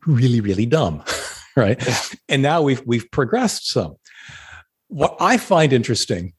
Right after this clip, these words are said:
Speaker 1: is that, um, yes, today it's, I don't know,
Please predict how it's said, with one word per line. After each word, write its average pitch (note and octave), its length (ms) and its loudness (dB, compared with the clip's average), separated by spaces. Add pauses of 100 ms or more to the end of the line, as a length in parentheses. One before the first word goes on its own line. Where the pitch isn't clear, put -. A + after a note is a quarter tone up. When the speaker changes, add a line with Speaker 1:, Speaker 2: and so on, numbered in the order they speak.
(380)
Speaker 1:
is B2+ 380 2
that, A2+ 640 0 (220)
um, A2 540 -6 (1160)
yes, - 480 -2 (280)
today A#2 580 2 (420)
it's, G#2+ 480 2
I G2+ 60 -2
don't F2+ 100 -4
know, D#2+ 120 -10